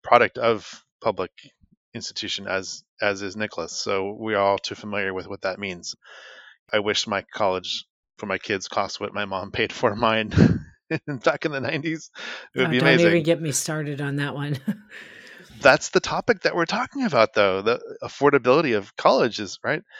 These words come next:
Speaker 1: You look at wages in the, in the country and you look at cost of college, they're not, those lines are diverging in the wrong way. So it's a big deal. We are designing for, for that, for affordability. Every president is talking about that. How do we attract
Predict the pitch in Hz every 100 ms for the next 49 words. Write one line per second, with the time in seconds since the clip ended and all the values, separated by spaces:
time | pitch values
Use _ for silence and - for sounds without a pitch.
0 | - _ 131 127 139 - 127 120 - _
1 | _ 127 107 139 139 113 104 107 107 110
2 | 110 107 - 131 - 110 107 107 113 -
3 | 117 - 113 - 104 - 113 104 95 110
4 | 107 104 104 104 - _ - - - 127
5 | 117 123 123 110 104 95 101 101 101 98
6 | 95 90 92 90 87 92 - 107 - -
7 | - - - 123 110 95 87 82 131 139
8 | 123 113 104 107 101 - 101 95 - _
9 | - 117 101 90 - 127 117 - 113 101
10 | 101 95 92 95 _ 123 120 117 - 107
11 | 104 104 104 - 92 110 104 98 - 98
12 | 90 - - - - _ 113 117 113 107
13 | 107 - - 101 101 -